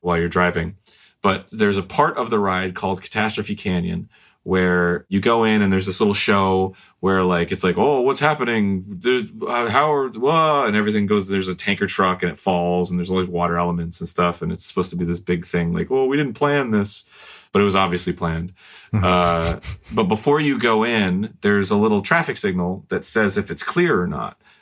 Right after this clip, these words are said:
Speaker 1: This is just green and red. And as I was driving up, it was green.
Speaker 2: The universal color for go ahead.
Speaker 1: Yeah. I kinda looked away. We were kind of a distance away from it. I kinda looked away from it 'cause I was talking to the, my spieler.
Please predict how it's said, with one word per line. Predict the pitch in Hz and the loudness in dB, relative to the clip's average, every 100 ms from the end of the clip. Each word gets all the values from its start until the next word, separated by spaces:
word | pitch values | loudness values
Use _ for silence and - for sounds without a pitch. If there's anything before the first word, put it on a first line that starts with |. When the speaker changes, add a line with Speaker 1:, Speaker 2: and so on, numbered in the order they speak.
| _ | _
Speaker 1:
This | 90 | -8
is | 90 90 | -6 -4
just | 90 - | -6 0
green | 104 104 | 2 4
and | 92 | 4
red. | 104 80 - _ _ _ _ - - | 2 0 -6 _ _ _ _ -12 -2
And | 101 | 0
as | 101 107 | 2 2
I | 107 | 2
was | 98 87 | 2 2
driving | 98 107 98 113 | 2 2 2 2
up, | 160 127 - - _ _ _ _ _ - | 2 0 -4 -14 _ _ _ _ _ -2
it | 113 | 0
was | 98 95 | 0 -2
green. | 139 147 90 - - _ _ _ | 0 0 -2 -6 -18 _ _ _
Speaker 2:
The | 104 | -2
universal | 92 120 127 107 120 - 110 | 2 4 4 4 2 2 -2
color | - 123 87 87 | 0 0 2 -2
for | - 85 82 - _ _ _ _ | -2 -2 -2 -4 _ _ _ _
go | - 78 | -4 0
ahead. | 85 110 85 - _ _ _ - | 2 0 -2 -12 _ _ _ -4
Speaker 1:
Yeah. | - 370 85 85 - - _ - | 2 2 2 -2 -8 -20 _ -4
I | 107 | 0
kinda | 143 113 | 2 2
looked | 127 120 | 0 2
away. | 110 127 120 113 107 - | 2 2 2 2 0 -2
We | 113 | -2
were | 113 | 0
kind | 107 117 | 2 0
of | 101 | 0
a | |
distance | 98 113 107 92 95 | 0 -2 0 -2 0
away | 92 | 0
from | 92 85 | 0 -4
it. | 82 - _ - | -6 -10 _ -2
I | |
kinda | 123 123 | 0 0
looked | 113 113 | 2 2
away | 110 107 | 4 2
from | 110 101 98 | 0 -2 -2
it | - | -4
'cause | 104 | -4
I | |
was | 92 | -2
talking | - 104 104 | -2 -2 -2
to | 87 | -4
the, | 90 - - | -6 -14 -10
my | 87 | -6
spieler. | 87 - - 147 92 87 | -6 -8 -2 0 2 0